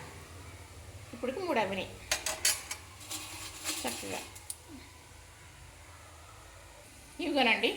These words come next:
చక్కగా అయిపోయినాయి. ఎన్ని వచ్చి వచ్చినా లెక్క పెట్టలేదు నేను. చక్కగా కరివేపాకు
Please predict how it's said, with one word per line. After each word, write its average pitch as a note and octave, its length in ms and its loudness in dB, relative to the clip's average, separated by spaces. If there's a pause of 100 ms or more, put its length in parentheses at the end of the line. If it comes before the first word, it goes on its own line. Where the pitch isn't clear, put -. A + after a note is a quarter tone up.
(260)
చక్కగా A3+ 380 4 (680)
అయిపోయినాయి. G#3+ 440 6
ఎన్ని G3+ 180 4
వచ్చి A#3 200 2
వచ్చినా A#3+ 300 2
లెక్క - 220 6
పెట్టలేదు F3+ 460 6
నేను. F3 160 0 (160)
చక్కగా G3+ 320 4 (500)
కరివేపాకు A3 460 6